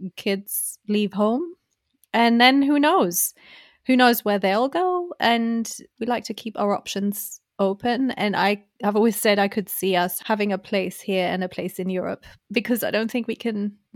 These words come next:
commit ourselves to one place. I don't know. <laughs> I just, as long as I can,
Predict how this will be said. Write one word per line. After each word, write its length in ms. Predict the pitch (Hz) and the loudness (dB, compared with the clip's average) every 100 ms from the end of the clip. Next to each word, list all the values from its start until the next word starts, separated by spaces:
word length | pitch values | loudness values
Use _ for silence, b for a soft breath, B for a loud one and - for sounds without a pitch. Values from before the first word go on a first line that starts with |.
| 202 | -6
commit 280 | 214 226 - | -2 -2 -2
ourselves 500 | 190 - 165 170 - | -4 -2 -4 -4 -8
to 120 | 196 | -8
one 180 | 180 175 | -8 -8
place. 500 | - - - - - - | -12 -14 -14 -16 -10 -6
I 80 | 202 | -4
don't 180 | 208 | -4
know. 240 | 185 190 180 202 | -4 -6 -4 -6
<laughs> 120 | - | 0
I 60 | 277 | 4
just, 380 | 349 339 302 381 | 8 8 6 2
as 140 | 311 | 8
long 180 | 320 359 | 10 10
as 100 | 330 | 12
I 120 | 285 | 10
can, 240 | 277 254 | 10 4